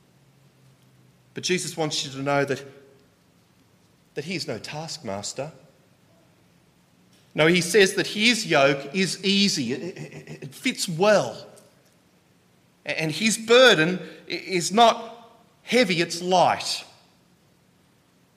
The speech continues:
He's no taskmaster. He's not harsh. Instead, he's, he's gentle and, and humble in heart. In other words, he's not in this for himself.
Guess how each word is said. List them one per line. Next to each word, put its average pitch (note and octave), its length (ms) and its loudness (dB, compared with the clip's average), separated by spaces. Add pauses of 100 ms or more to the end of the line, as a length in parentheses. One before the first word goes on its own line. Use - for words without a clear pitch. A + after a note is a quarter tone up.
(680)
He's E3 160 -10
no A3 120 0
taskmaster. F3 1000 -8 (1120)
He's D3+ 140 -8
not - 160 2
harsh. - 540 0 (180)
Instead, D#3+ 340 0
he's, D#3 220 -6 (260)
he's D3+ 260 -10
gentle A#3 600 2
and, D3 220 -2 (220)
and C3+ 140 -8
humble D#3+ 1120 0 (180)
in C#3 180 0
heart. B2+ 520 6 (160)
In D#3+ 120 2
other E3+ 180 4
words, E3 200 0
he's C4+ 220 -6
not C4+ 200 0
in G#3 200 0
this G#2+ 160 -6
for - 180 -8
himself. D3+ 680 -6